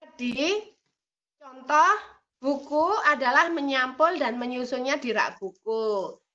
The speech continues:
Mainan kita masukkan lagi ke dalam dosnya dan disusun di tempat, tempat mainan.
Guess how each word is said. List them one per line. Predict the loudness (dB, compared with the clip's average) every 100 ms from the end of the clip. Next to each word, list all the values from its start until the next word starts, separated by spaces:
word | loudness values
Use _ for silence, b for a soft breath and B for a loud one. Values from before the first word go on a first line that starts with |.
| _ -6
Mainan | -2 0 0 0 2 0 -2 -6
kita | -4 -2
masukkan | 0 0 -2 -2 0
lagi | 0 -2 -4
ke | -4 -2
dalam | -2 -2 -4 -8 -12
dosnya | -4 -2 -2 -8 -6 -2 0 0 0 0 B B B -2
dan | 0
disusun | 0 0 -2 -2 -2
di | -2 -2
tempat, | -6 2 2 2 -2 _ _ _ _ _ _ _ _ _ _ _ _ _
tempat | _ -14 -12
mainan. | -4 -2 -2 0 0 2 0 -2